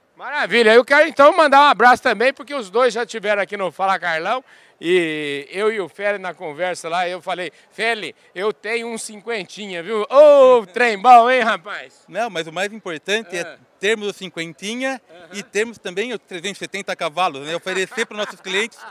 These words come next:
Speaker 2: o portfólio completo, Carlão. Acho que esse que é o mais importante. A Massey, ao longo dos últimos anos, vem fazendo uma grande revolução, seja no nosso portfólio, né,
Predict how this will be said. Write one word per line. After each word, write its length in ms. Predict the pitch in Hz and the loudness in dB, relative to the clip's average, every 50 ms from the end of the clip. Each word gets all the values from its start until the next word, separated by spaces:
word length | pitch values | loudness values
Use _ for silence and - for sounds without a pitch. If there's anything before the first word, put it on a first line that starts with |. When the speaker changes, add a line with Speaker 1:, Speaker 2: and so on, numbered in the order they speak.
| - _ _ - | -20 _ _ -14
Speaker 2:
o 80 | 196 190 | -12 -10
portfólio 480 | - 208 208 202 - - 220 226 226 | -8 -8 -8 -8 -8 -8 -8 -8 -6
completo, 640 | - - 240 240 208 - 202 196 196 180 170 - 165 | -2 -2 -2 -2 -2 -4 -2 0 0 0 0 -4 -10
Carlão. 260 | - 156 151 156 160 | -10 -8 -6 -4 -4
Acho 120 | 180 175 - | -6 -6 -6
que 80 | - | -10
esse 100 | 202 - | -12 -10
que 60 | - 196 | -8 -10
é 20 | |
o 40 | 180 | -6
mais 180 | 175 196 208 208 | -4 -6 -6 -6
importante. 680 | 208 - 208 185 156 _ - 185 202 214 208 - 214 - _ _ _ _ _ | -8 -8 -8 -8 -8 _ -6 -6 -6 -6 -8 -14 -20 -20 _ _ _ _ _
A 100 | - 143 | -14 -12
Massey, 420 | 156 165 175 196 202 - - 202 | -6 -2 -2 -2 -2 -4 -6 -8
ao 80 | 185 180 | -8 -6
longo 220 | 175 175 185 185 | -6 -8 -12 -12
dos 140 | 180 170 151 | -12 -14 -14
últimos 300 | 175 170 - 165 170 151 170 | -14 -16 -18 -18 -16 -14 -14
anos, 160 | 180 185 160 | -14 -14 -14
vem 100 | 180 175 | -16 -14
fazendo 340 | - 180 165 151 165 170 180 | -12 -12 -12 -12 -14 -16 -14
uma 160 | 175 170 160 | -14 -14 -16
grande 360 | 156 151 165 180 190 185 180 | _ -14 -16 -16 -16 -16 -16
revolução, 720 | 170 175 165 170 175 175 170 160 - - 180 180 180 165 _ _ _ _ _ _ _ _ | -16 -16 -14 -14 -16 -16 -16 -18 -14 -12 -12 -12 -12 -14 _ _ _ _ _ _ _ _
seja 320 | _ - 180 185 165 180 | _ -6 -6 -4 -4 -6
no 80 | 170 170 | -10 -10
nosso 280 | 170 170 170 165 - 156 | -10 -10 -12 -12 -12 -16
portfólio, 800 | - 170 156 - - - - 170 180 190 190 190 190 196 190 160 | -16 -16 -16 -16 -16 -12 -6 -2 -2 -2 -2 -4 -6 -10 -12 -10
né, 320 | 151 156 165 185 202 196 | -10 -10 -10 -10 -12 -16